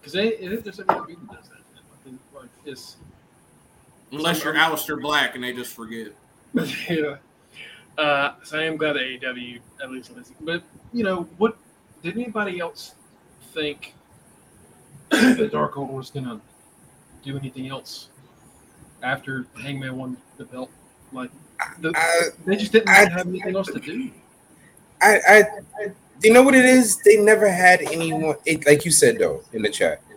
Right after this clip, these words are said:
Speaker 3: it's hard to replace Brody as a leader. Yes, but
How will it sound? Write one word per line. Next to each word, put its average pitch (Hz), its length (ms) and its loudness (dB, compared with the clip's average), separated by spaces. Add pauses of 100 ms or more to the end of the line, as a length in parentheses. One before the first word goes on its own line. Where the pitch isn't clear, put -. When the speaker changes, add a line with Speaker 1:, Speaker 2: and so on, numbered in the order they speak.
(500)
Speaker 3:
it's 147 200 8
hard 143 400 8
to 131 100 4
replace 123 460 0
Brody 101 760 0 (240)
as 101 180 0
a 92 60 -4
leader. 90 440 -6 (600)
Yes, - 460 -4 (1300)
but 156 380 10